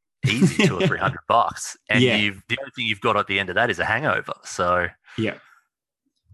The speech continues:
Speaker 2: Yeah, it's definitely something you can, like, I'm just glancing now, looking at my own cabinet of stuff.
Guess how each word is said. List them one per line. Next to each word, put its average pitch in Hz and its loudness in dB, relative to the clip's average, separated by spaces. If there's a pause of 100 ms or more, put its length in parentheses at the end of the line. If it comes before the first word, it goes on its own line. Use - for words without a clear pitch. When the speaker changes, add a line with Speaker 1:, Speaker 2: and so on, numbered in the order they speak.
(140)
Speaker 2:
Yeah, 127 2
it's 127 2
definitely 175 4
something 160 4
you 156 6
can, 135 2 (540)
like, 139 2
I'm 156 4
just 143 2
glancing 143 2
now, 135 2
looking 131 -2
at 131 0
my 127 4
own 135 4
cabinet 120 -2
of 104 -6
stuff. 107 -2